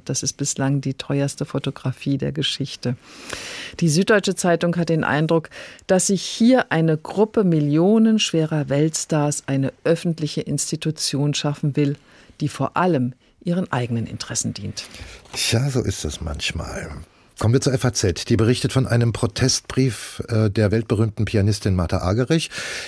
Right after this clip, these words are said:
Speaker 2: Sie hat dagegen protestiert, dass sie künftig nicht mehr in den Räumen des Arp-Museums Bahnhof Rolandseck in Remagen spielen soll und darf. Was steckt dahinter?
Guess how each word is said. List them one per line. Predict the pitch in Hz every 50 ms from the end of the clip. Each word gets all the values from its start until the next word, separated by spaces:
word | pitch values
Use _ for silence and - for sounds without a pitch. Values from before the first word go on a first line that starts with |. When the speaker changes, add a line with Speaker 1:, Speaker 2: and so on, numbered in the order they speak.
| - -
Speaker 2:
Sie | - - 113 107
hat | 113 139 -
dagegen | 156 131 101 110 131 143 151 165 143
protestiert, | 123 - - 127 - - 110 101 - - - 127 139 143 - - -
dass | 123 101 -
sie | 110
künftig | 104 - 123 123 127 - - - 113 98 -
nicht | 98 98 110 139 - - - -
mehr | 135 127 120 101
in | 113 110 104
den | 104 98 95
Räumen | - - 85 95 104 120 135 139 127 120 101
des | 104 101 92 - - - -
Arp-Museums | 90 95 110 120 - - - - 101 107 98 101 92 87 95 98 98 95 95 -
Bahnhof | - - 82 85 87 92 92 85 80 - - -
Rolandseck | 95 95 92 92 92 92 - - - - 90 - -
in | 107 90 85
Remagen | 78 76 92 107 120 117 104 98 - - 85
spielen | - - - - - 101 98 95 95 87 82 80 73
soll | 76 85 98 120
und | - 90 92 78 - -
darf. | 92 98 117 -
Was | 110 92 -
steckt | - - 101 - -
dahinter? | 85 78 87 95 - 127 151 151